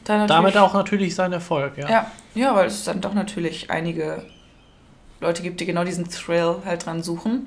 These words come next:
Speaker 2: Ja.
Speaker 1: Dieses etwas sehen, was noch keiner vorher so gezeigt hat. Ich meine, Lars von Trier lebt halt durch seine wirklich unfassbar perverse Brutalität auch zum Teil, ne? Also ich hab, glaub ich, keinen einzigen Lars von Trier Film zu Ende geguckt.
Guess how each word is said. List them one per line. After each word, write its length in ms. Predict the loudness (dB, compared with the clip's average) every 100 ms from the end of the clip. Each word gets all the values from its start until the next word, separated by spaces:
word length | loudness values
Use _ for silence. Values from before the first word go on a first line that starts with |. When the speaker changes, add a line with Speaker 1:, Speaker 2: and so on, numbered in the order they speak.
| -10
Speaker 2:
Ja. 180 | -12 -12 -20 -20 -20 -20 -14
Speaker 1:
Dieses 280 | -6 -2 0
etwas 340 | -2 0 -2
sehen, 200 | 0 0
was 160 | 0 -2
noch 120 | -4
keiner 260 | -6 -2 -2
vorher 180 | -2 -4
so 100 | -4
gezeigt 400 | -6 -4 -4 -4
hat. 200 | -10 -10
Ich 120 | -10
meine, 140 | -6 -4
Lars 160 | -4
von 100 | -6
Trier 240 | -8 -4 -4
lebt 220 | -4 -6
halt 160 | -6 -6
durch 120 | -6
seine 240 | -6 -8
wirklich 420 | -10 -10 -12 -12 -20 -20 -20 -20 -20 -20 -20 -20 -20 -20 -20 -4
unfassbar 680 | 0 2 2 0 -4 -2 -4
perverse 400 | -2 0 -2 -2
Brutalität 560 | -8 -8 -8 -6 -8 -10
auch 100 | -10
zum 200 | -12 -12
Teil, 260 | -10 -8
ne? 280 | -6 -4 -4
Also 440 | -4 -4 -2 -4 -8
ich 140 | -6 -6
hab, 100 | -2
glaub 160 | -4
ich, 120 | -4
keinen 280 | -6 -2 0
einzigen 320 | 0 -4 -4
Lars 140 | -4 -4
von 80 | -8
Trier 220 | -6 -8
Film 160 | -8 -10
zu 100 | -6
Ende 180 | -4 -4
geguckt. 420 | -4 -6 -10